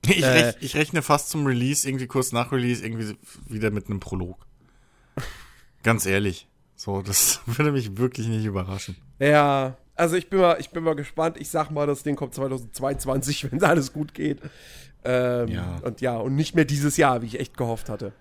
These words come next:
Speaker 2: Aber nun gut. Ähm, ja, was, äh, nächstes Jahr erst rauskommt, äh, was nächstes Jahr rauskommt, aber gar kein neues Spiel ist, weil es ist ein Remaster. Es ist das erste, was angekündigt wurde.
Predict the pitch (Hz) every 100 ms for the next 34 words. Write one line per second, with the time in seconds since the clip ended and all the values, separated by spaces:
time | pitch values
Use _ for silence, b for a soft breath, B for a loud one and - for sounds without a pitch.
0 | - 127 135 127 107 110 - - _ -
1 | - _ _ - - - _ - - -
2 | 160 160 160 170 160 B B B 170 165
3 | 127 98 220 277 - - - 208 214 202
4 | 202 - _ _ - 226 - 208 165 -
5 | 151 175 180 160 170 135 147 131 - -
6 | 117 - 139 120 117 117 123 190 - 214
7 | 240 b b - - _ _ - _ -
8 | 185 202 220 233 214 190 - 262 254 135
9 | 131 151 180 185 170 269 175 156 - 180
10 | 160 170 190 - 233 294 277 240 - 277
11 | 233 - 156 143 - 123 127 175 196